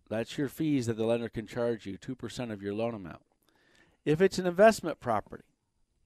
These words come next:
and you're not, this is not your homestead, it does not fall under the home equity loan law, the two percent rule goes away. So he's, he, so he said he wants to know if you're living in there or not,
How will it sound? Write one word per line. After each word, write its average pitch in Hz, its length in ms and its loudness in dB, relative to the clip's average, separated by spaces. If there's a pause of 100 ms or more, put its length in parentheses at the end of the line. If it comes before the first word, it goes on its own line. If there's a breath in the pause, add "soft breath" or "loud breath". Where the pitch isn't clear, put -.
(920)
and 117 320 -4
you're 139 180 0
not, 151 300 0
this 120 120 -4
is 131 80 -12
not 160 200 -2
your 139 140 -2
homestead, 110 500 -2 (400)
it - 80 -16
does 113 160 -6
not 143 280 0
fall 143 300 4
under 139 220 4
the 127 100 2
home 139 200 0
equity 147 360 2
loan 95 280 0
law, 92 320 -4 (340 soft breath)
the 110 80 -10
two 165 180 -2
percent 131 380 -4
rule 90 200 -8
goes 92 240 -10
away. 123 420 2 (480 soft breath)
So 127 560 8 (320)
he's, 117 460 -4
he, 123 240 -4
so 123 200 0
he 151 120 0
said 117 140 2
he 135 120 4
wants 135 280 0
to 131 80 -6
know 120 240 4
if 113 120 -4
you're 113 180 -2
living 135 320 0
in 98 160 -6
there 82 220 -8
or 76 40 -14
not, 82 240 -16